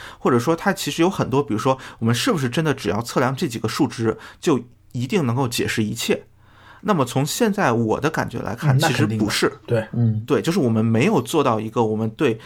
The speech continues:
Speaker 1: 呃，声学已经全知全能，我们已经把所有的我们所需要的物理量都已经找到了，并且找到相应的测量，精确的测量方法，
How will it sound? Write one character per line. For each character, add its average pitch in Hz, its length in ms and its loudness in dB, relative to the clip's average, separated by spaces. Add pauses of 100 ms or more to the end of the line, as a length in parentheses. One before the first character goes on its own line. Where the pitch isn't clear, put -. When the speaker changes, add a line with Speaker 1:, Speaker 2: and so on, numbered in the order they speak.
(180)
Speaker 1:
呃， 110 240 0
声 156 320 -2
学 131 180 0
已 117 60 0
经 110 180 -2
全 113 240 -2
知 127 140 0
全 117 220 -2
能， 120 180 2
我 113 80 2
们 113 160 2
已 117 80 -2
经 123 180 -2
把 110 140 -2
所 123 300 0
有 165 80 2
的 - 120 -2 (260)
我 117 100 0
们 113 100 2
所 117 180 0
需 - 180 -2
要 127 60 4
的 117 120 0
物 139 160 0
理 - 80 0
量 113 320 -2
都 139 180 2
已 107 40 -2
经 113 220 0 (160)
找 117 200 -2
到 120 180 2
了， - 180 -12
并 143 80 -2
且 120 120 2
找 123 180 -2
到 120 160 2
相 123 200 0
应 123 60 0
的 120 80 2
测 120 200 -2
量， 110 120 0
精 160 200 0
确 156 120 -4
的 117 80 4
测 123 140 -2
量 117 140 2
方 143 180 0
法， - 220 -2